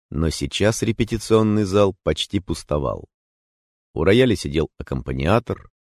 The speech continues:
лениво пробегавший пальцами по чёрно-белым клавишам. А первые и вторые ряды портера заняли студенты,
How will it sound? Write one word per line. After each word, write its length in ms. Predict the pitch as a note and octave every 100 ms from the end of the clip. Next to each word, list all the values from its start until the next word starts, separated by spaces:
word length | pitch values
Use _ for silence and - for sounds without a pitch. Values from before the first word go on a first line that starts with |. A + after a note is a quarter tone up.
| _ _ _ _ _
лениво 560 | D#2+ D#2+ E2+ G#2+ C#3+ C3
пробегавший 680 | - F#2+ E2 F2 F2 - D#2 -
пальцами 460 | F2 G2 - E2
по 140 | - C2+
чёрно-белым 640 | - D#2 D2+ C#2+ D#2+ D2
клавишам. 800 | - C2+ C#2+ B1 B1 G1+ G1+ - _ _ _ _ _ _
А 140 | - D2+
первые 480 | - A2+ G#2 F#2+ F2+
и 140 | F2+
вторые 440 | - F#2 F#2 F2+
ряды 240 | F2 D#2+ E2+
портера 640 | D2 D2 - A#2 F#2+ C#2+ _ _ _
заняли 420 | - E2 C3 C3 B2
студенты, 800 | - G#2+ E2 D2+ B1+ - -